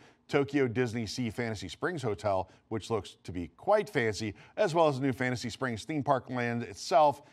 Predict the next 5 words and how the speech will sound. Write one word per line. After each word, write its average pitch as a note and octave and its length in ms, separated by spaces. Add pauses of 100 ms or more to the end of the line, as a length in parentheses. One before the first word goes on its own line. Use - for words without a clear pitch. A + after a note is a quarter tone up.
(120)
including A2 340
Peter B2 260
Pan's, G#2 540 (320)
uh, F#2+ 340
Neverland, B2 680